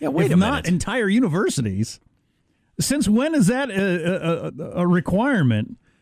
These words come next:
Speaker 2: that you're getting a legitimate education? You'll have to define that,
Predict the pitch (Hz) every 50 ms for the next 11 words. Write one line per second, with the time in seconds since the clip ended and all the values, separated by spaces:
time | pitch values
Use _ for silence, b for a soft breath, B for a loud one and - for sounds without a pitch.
0 | _ _ - 160 202 196 185 180 165 160 214 208 196 185 175 170 - 202 202 147
1 | 156 175 185 151 123 131 180 240 262 233 196 185 190 185 156 131 160 127 190 196
2 | 190 180 - 151 143 170 196 165 123 131 139 139 127 - - 120 117 107 - 131
3 | 123 117 113 113 123 143 139 123 131